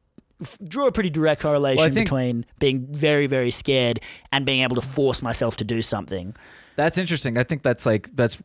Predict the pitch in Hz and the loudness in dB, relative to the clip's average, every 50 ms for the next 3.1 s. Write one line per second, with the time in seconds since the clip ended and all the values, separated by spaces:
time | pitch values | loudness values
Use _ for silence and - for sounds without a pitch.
0 | - - 123 120 123 131 120 117 107 110 101 107 107 113 117 123 120 107 - 117 | -14 -10 -4 0 0 2 2 2 2 0 0 0 0 0 0 0 -2 0 0 0
1 | 156 175 165 135 - - 131 147 151 139 117 - - 127 107 101 117 110 101 104 | 0 0 0 -2 -2 -2 -2 0 0 -2 -2 -2 -2 -4 -2 0 0 0 0 -2
2 | - - - 117 117 113 107 104 104 101 90 85 - - 90 98 101 104 - 104 | -4 -4 -2 0 0 0 0 0 0 0 -2 -2 -4 -2 -2 -2 0 0 0 -2
3 | 98 - | -2 -2